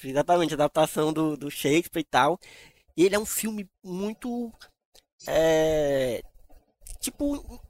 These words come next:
inventivo, assim, por mais que seja uma, uma adaptação de um, de uma coisa que já foi adaptada milhões de vezes, ele fez um negócio muito, e foi, tipo, um dos primeiros filmes dele, se eu não me engano. É... e, e é muito,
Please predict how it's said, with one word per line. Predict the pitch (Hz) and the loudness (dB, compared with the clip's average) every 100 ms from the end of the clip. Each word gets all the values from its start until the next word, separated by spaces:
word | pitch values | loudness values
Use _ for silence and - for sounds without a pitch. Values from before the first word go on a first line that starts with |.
| _ - | _ -10
inventivo, | 220 294 311 - 208 240 | -2 -2 0 -4 -2 0
assim, | 202 190 | -2 -2
por | 190 | -6
mais | 226 294 | -6 -6
que | |
seja | 254 240 | -4 -2
uma, | 220 | 0
uma | 202 165 | 0 0
adaptação | 156 - 147 160 | 0 0 -4 -8
de | 143 | -6
um, | 147 135 | -8 -8
de | 131 | -10
uma | 139 | -12
coisa | - 143 139 | -10 -10 -10
que | 139 135 - | -10 -12 -8
já | - | -4
foi | - | 0
adaptada | 147 139 127 | 2 0 -2
milhões | 127 135 151 214 | -4 0 0 0
de | |
vezes, | 151 180 185 127 - - - - - - _ | 2 4 4 0 -12 -18 -20 -20 -20 -20 _
ele | 170 196 | -2 0
fez | - 196 | 2 2
um | 196 | 4
negócio | 190 190 190 202 | 4 4 2 -4
muito, | 190 208 240 240 233 190 | -4 -4 -6 -6 -6 -8
e | 214 | -4
foi, | 233 | -4
tipo, | - 254 | -6 -10
um | 240 | -10
dos | 220 | -10
primeiros | - 233 330 | -4 -4 -2
filmes | 392 370 | -4 0
dele, | 156 | 0
se | 196 | 0
eu | |
não | 160 | -4
me | 107 | -4
engano. | 117 143 175 131 - - - - - | -4 -2 -2 -4 -8 -8 -10 -10 -8
É... | - 151 147 139 135 123 - | 0 4 4 4 2 0 -4
e, | 120 127 175 | -10 -10 -2
e | 175 | 0
é | |
muito, | 190 202 - 240 240 233 | 0 -2 -6 -8 -8 -10